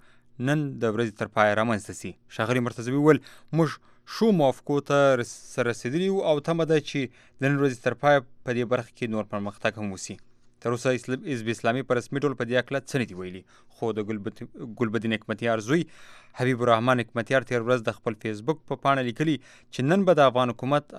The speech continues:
او د اسلامي-، حزب اسلامي ترمنځ د سولې موافقه لاسلیک سي. ترکیې او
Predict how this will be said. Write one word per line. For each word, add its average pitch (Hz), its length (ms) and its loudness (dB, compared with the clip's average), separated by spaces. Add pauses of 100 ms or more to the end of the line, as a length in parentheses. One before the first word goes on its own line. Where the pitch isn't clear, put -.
او 113 260 2
د 110 80 -2
اسلامي-، 117 400 -6 (120)
حزب 113 260 -2
اسلامي 113 500 -2
ترمنځ 110 400 -2
د 101 120 -6
سولې 139 280 -4
موافقه 98 340 -2 (560)
لاسلیک - 380 -4
سي. - 100 -16 (1600)
ترکیې 202 380 2 (180)
او 156 60 4